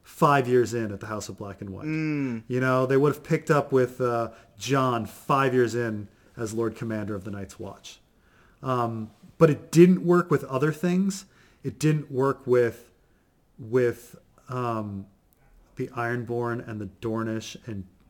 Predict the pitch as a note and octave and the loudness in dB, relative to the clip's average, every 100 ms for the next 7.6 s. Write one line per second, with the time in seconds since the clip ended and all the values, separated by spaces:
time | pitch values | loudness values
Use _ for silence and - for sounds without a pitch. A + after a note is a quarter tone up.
0 | - A#2+ G#2+ G#2 F#2+ - _ - _ _ | -14 -10 -8 -10 -12 -18 _ -20 _ _
1 | _ - A#2 B2+ A#2+ A#2 A#2 A#2 B2 A#2+ | _ -20 -8 -4 -2 -2 -6 -10 -8 -4
2 | A#2+ A2+ A#2+ G#2+ A2 - A#2 G2+ F#2+ - | -2 -2 -4 -6 -8 -6 -6 -6 -10 -10
3 | G2+ G#2 B2 D3 - _ _ _ A2+ A2 | -8 -6 -6 -6 -12 _ _ _ -8 0
4 | B2+ C3 A#2 C#3 B2 A2+ A#2 C3 D#3+ C#3+ | 2 2 0 -4 -2 -4 -6 -2 2 4
5 | D#3 C3+ - - C#3 A#2+ G2 A#2 A#2+ B2+ | 4 2 -2 0 0 0 -2 0 0 0
6 | C3 C3 C3 A#2 A#2 A2+ A2 C#3+ A#2+ G#2 | -2 -4 -6 -8 -8 -8 -8 -6 -4 -6
7 | - A2 A2+ B2+ B2 - | -4 -2 0 -2 -4 -14